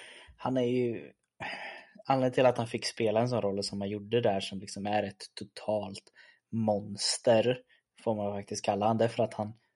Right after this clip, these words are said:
han ser nästan ut som det. Han ser det väldigt läskigt ut, men han är också väldigt trevlig, och det är väl den kontrasten som liksom gör att det är så häftigt.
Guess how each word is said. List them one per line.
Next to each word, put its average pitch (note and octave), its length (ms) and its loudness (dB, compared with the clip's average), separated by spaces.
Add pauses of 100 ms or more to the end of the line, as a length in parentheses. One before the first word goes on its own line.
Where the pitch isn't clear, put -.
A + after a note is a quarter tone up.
(140)
han C3+ 200 0
ser B2+ 320 0
nästan G#2+ 340 -4
ut A2 160 -6
som G2+ 140 -8
det. - 80 -8
Han A2 120 -10
ser B2+ 300 2
det B2 80 2
väldigt G2 280 0
läskigt G2+ 400 -8
ut, - 140 -14
men G#2+ 160 -8
han G#2+ 180 -6
är A2 80 -6
också G#2+ 220 -8
väldigt G#2 260 -6
trevlig, A#2 440 4
och A#2 60 8
det G#2+ 60 8
är G#2 40 4
väl G#2+ 100 0
den G#2 160 4
kontrasten A2+ 800 -2
som A2+ 140 -2
liksom - 340 -6 (440)
gör G#2 180 6
att G2+ 140 0
det G#2 80 2
är G2+ 60 2
så G2+ 140 -2
häftigt. A#2 560 -2